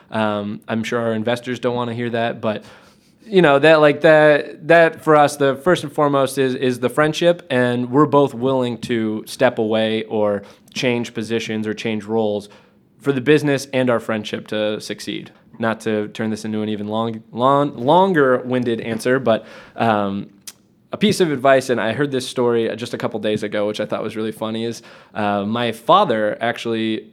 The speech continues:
sat me down before we started the company, and he said, "You know, if you're going to do this, you need to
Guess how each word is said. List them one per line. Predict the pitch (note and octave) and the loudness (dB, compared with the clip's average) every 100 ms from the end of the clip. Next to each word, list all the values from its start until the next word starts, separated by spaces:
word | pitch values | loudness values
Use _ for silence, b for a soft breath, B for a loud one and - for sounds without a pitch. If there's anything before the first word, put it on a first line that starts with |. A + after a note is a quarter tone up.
| - | -14
sat | - C3+ A#2+ | 0 0 2
me | B2+ | 0
down | B2 A#2 G#2+ G#2+ | 2 2 0 -4
before | A2+ A#2 A2+ | -4 -2 -2
we | |
started | A2+ A#2 A2+ A2 | -2 -4 -4 -4
the | A2 G#2+ | -6 -6
company, | G#2+ A2+ A2 G#2+ | -6 -6 -6 -10
and | A2 | -10
he | A2 | -10
said, | - G#2+ A2 | -8 -8 -6
"You | A#2+ | -2
know, | A2 | -2
if | A2+ | 0
you're | A2+ A2 | -4 -4
going | A2 B2 A2 | -4 -4 -4
to | |
do | F#2+ D#3 | 0 0
this, | A2 G#2 - | 0 -6 -8
you | A2+ | -8
need | A2 G#2+ | -6 -8
to | A2 A2+ | -10 -10